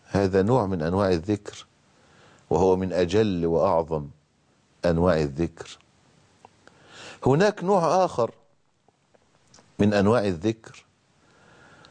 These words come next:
وهو ذكر الله عند ذكر أمره ونهيه. عندما نقرأ قول الله تعالى:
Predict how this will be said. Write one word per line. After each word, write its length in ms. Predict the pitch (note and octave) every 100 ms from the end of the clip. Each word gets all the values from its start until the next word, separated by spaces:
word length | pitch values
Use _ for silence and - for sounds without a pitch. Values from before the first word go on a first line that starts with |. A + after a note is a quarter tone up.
| _
وهو 240 | - G#2+ A2+
ذكر 380 | G#2 D#3+ C3+ B2+
الله 400 | A#2+ C#3+ A#2+ G2
عند 240 | G#2 F2
ذكر 500 | F#2 G#2 - F#2+ G2
أمره 360 | G#2 F2 E2+ E2+
ونهيه. 500 | D#2+ D#2+ D2 D2 C#2+ _ _ _ _ _ - _ _ - - - - -
عندما 440 | G2+ G2 D3+ D3+
نقرأ 420 | D3+ - C#3 B2+ - - _ _ _ _ _ _ _ _ _
قول 240 | - C#3+ C#3
الله 360 | B2 C#3 C3+
تعالى: 560 | B2 A2+ C3 C3+ C#3 C#3+